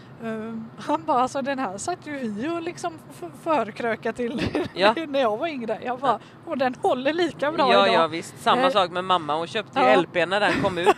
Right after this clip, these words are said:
Speaker 1: <laughs> Ja,
Speaker 2: Och hon
Speaker 1: men
Speaker 2: har
Speaker 1: det
Speaker 2: kvar den ännu.
Speaker 1: Ja, det är liksom, den är, det är en odödlig låt. Det
Speaker 2: Ja, ja,
Speaker 1: går
Speaker 2: visst.
Speaker 1: inte, inte tycka om den. <laughs>
Speaker 2: Nej,
Speaker 1: Ja.
Speaker 2: så det är men vi hörs la lite senare.
Speaker 1: Ja,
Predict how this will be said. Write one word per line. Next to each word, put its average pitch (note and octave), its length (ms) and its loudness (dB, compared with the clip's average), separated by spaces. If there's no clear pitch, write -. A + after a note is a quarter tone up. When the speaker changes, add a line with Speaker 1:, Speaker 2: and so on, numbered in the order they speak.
Speaker 1:
<laughs> - 0 -
Ja, C#4+ 100 2
Speaker 2:
Och D4+ 120 8
hon D#4 80 2
Speaker 1:
men E4 60 6
Speaker 2:
har G3 60 6
Speaker 1:
det D#4+ 80 2
Speaker 2:
kvar G3 220 8
den F#3 180 2
ännu. G3 380 -2
Speaker 1:
Ja, C#4 340 4
det C#4 140 -2
är C#4+ 140 4
liksom, C4 360 -4
den C4+ 200 -2
är, C#4+ 160 0
det B3+ 160 -4
är C4+ 40 -2
en C4 100 -8
odödlig A#3+ 720 -4
låt. A#3 340 -4
Det B3 60 -8
Speaker 2:
Ja, E3+ 180 2
ja, E4+ 100 4
Speaker 1:
går A3+ 80 4
Speaker 2:
visst. C4 220 -4
Speaker 1:
inte, A#3+ 220 -2
inte A3+ 240 -4
tycka A3+ 260 -4
om G#3+ 180 -4
den. A3+ 180 2
<laughs> - 720 -20
Speaker 2:
Nej, G3 340 4
Speaker 1:
Ja. A3+ 220 -2
Speaker 2:
så F#3+ 60 -6
det F3+ 300 2
är D#3 340 2
men A3 160 0
vi G#3+ 160 0
hörs B3+ 280 2
la A#3 120 4
lite A#3+ 240 -2
senare. G3+ 480 0
Speaker 1:
Ja, C#4 200 4